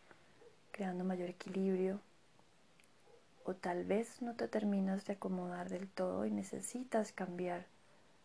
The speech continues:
tu postura. Haz lo que necesites hacer. Muévete para ir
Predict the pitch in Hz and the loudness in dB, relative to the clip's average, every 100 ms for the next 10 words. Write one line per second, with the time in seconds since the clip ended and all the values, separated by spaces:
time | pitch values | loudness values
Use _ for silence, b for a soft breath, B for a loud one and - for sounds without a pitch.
0 | - 202 190 196 - - 269 262 - - | -10 -8 -4 -4 -2 2 2 2 -8 -20
1 | - - - - - - - - - - | -20 -20 -20 -20 -20 -20 -20 -20 -20 -20
2 | - - - - - - - 185 180 185 | -20 -20 -20 -20 -20 -20 -4 -2 0 -2
3 | - 196 196 196 - 226 226 254 269 262 | 0 2 2 -2 -2 -2 -2 -4 -2 -2
4 | - 196 190 - - - - - - - | -2 -2 -4 -8 -18 -20 -20 -20 -20 -20
5 | - - - - - - - 202 196 214 | -20 -20 -20 -20 -20 -20 -4 2 4 4
6 | 226 233 233 240 247 247 - - - - | 2 0 -2 -4 -4 -10 -20 -20 -20 -20
7 | - - - - - - - - - - | -20 -20 -20 -20 -20 -20 -20 -20 -20 -20
8 | - - 190 185 185 185 190 - | -16 0 2 4 2 4 4 0